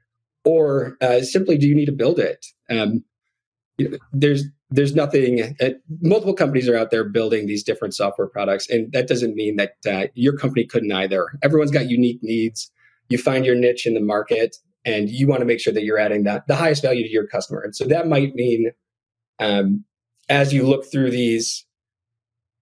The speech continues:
focus on what your customer needs the most, uh,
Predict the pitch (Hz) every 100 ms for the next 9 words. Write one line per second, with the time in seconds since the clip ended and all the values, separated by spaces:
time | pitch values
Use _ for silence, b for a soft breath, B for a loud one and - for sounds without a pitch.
0 | _ _ - 160 175 180 151 135 131 135
1 | 123 135 135 151 - 139 123 127 123 120
2 | 113 131 233 - - - - 123 113